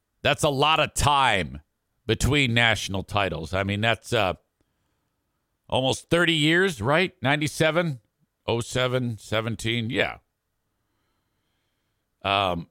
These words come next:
they're going to need, um, you know,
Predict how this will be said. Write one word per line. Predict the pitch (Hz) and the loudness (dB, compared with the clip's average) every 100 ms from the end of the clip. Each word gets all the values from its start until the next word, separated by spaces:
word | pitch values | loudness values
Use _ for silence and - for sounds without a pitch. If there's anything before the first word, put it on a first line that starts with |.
| _ 107 | _ -6
they're | 104 160 | 0 0
going | 123 175 180 175 | 2 2 2 0
to | - 156 | 0 0
need, | 147 143 143 143 135 101 - _ _ _ _ 101 | 2 4 4 2 2 -2 -4 _ _ _ _ 2
um, | 107 107 104 98 - _ _ _ _ _ | 4 4 2 0 -8 _ _ _ _ _
you | 117 104 | -4 -2
know, | 78 | -2